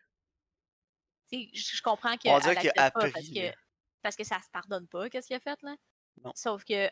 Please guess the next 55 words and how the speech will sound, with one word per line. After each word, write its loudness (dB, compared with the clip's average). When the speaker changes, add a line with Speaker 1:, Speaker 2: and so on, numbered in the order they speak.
Speaker 1:
en 0
même -4
temps, -4
justement, -2
tu -20
sais, -8
tu -14
vois 2
qu'il 0
y -6
a 0
eu -6
un -6
changement 0
à -4
ce -8
niveau-là, -6
par -6
contre. -14
Speaker 2:
Oui. -8
Speaker 1:
Tu -20
sais, -12
qu'il -2
a -2
compris, -6
justement, -6
que -14
ses -10
actions, -8
il -8
y -6
avait -10
des -10
répercussions, -16
là. -20
Speaker 2:
Exact. -12
Puis, -8
euh, 0
cette 0
scène-là 0
aussi, -6
c'est -6
la 4
scène 0
avec, -2
la 0
fameuse 0
scène -2
Speaker 1:
À -2
la 0
Speaker 2:
avec 0
la 2
Speaker 1:
baleine. -2
Speaker 2:
baleine. -10
Speaker 1:
<laughs> -20